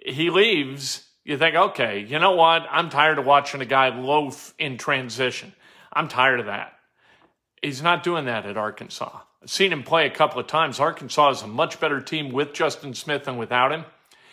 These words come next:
I would say that that somehow or another can be assessed as a failure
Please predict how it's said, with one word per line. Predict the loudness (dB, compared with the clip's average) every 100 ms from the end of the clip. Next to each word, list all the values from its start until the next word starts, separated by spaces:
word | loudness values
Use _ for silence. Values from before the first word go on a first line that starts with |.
| _ _ _ _
I | 0 0
would | 0
say | 0 0 0
that | -2 2
that | 2 2
somehow | 0 0 2 2 2
or | 2
another | 2 0 -2
can | -8 -8
be | -2 0 0 -2 -12 -20 -20 -20 _ _ _ _ _ _ _ _
assessed | -6 0 2 0 -4
as | -10
a | -6
failure | 0 2 2 -2 -6